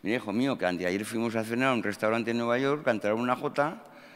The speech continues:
y tu padre dijo, 'Juana, vámonos a Zaragoza'". Este, pues, este... y como mi madre tiene razón, pues, como, como decía mi madre,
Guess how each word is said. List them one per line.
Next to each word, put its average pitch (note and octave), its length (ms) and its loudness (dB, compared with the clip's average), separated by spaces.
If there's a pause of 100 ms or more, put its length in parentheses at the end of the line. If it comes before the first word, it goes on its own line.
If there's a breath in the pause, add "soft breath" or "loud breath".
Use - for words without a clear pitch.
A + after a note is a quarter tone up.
(640 loud breath)
y G2+ 120 -4
tu G2+ 120 -2
padre B2 200 8
dijo, A2+ 360 0
'Juana, C#3 500 4
vámonos C3+ 380 6
a B2 80 2
Zaragoza'". F#2+ 640 2
Este, F2+ 680 2
pues, C#2+ 440 -4
este... D#2+ 280 -10 (380)
y F#2 60 -6
como A#2+ 180 0
mi A2+ 100 4
madre D3+ 460 8
tiene C#3+ 240 6
razón, D3 440 4 (160)
pues, A2 160 4 (120)
como, A2 480 2 (1040)
como B2 180 4
decía C3+ 380 6
mi D#3+ 120 6
madre, E3 440 6